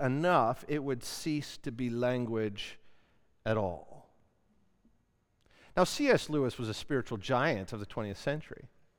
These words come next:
And I don't think he is being tongue-in-cheek here. I think that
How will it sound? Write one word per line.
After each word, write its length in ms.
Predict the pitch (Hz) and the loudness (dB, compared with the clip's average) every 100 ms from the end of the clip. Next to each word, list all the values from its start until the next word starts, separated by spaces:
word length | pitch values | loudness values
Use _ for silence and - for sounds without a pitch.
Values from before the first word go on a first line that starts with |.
| _ _ _ _ _ _ _ - | _ _ _ _ _ _ _ 6
And 80 | |
I 80 | 185 | 8
don't 220 | 226 226 | 8 4
think 140 | 214 226 | 0 -4
he 180 | - 180 | 0 0
is 100 | 127 | 2
being 280 | 165 147 | 2 2
tongue-in-cheek 600 | 139 160 131 113 - 190 | 2 2 2 -2 -4 -6
here. 220 | - 107 98 | -4 -2 0
I 60 | |
think 240 | 123 165 156 | 0 0 4
that 260 | 156 - | 2 2